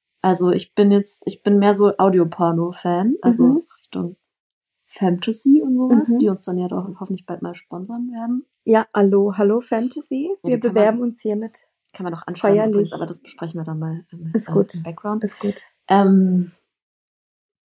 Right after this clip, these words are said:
Speaker 1: ich find ganz viele Pornos einfach eben so, also da machen die einfach Sachen, die find ich strange,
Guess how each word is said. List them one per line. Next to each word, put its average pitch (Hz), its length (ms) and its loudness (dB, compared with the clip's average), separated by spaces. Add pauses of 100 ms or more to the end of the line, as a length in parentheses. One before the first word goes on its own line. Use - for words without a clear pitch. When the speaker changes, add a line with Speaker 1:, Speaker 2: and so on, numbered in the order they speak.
(580)
Speaker 1:
ich - 140 -14
find 170 180 0
ganz - 240 2
viele 202 180 2
Pornos 190 500 0
einfach 170 500 -2 (100)
eben 180 220 2
so, 170 320 -2 (680)
also 170 260 0
da 151 180 0
machen 175 240 0
die 190 80 2
einfach 175 260 -2
Sachen, 180 280 -2
die 180 80 -2
find 175 240 -2
ich - 220 -10 (140)
strange, 170 540 0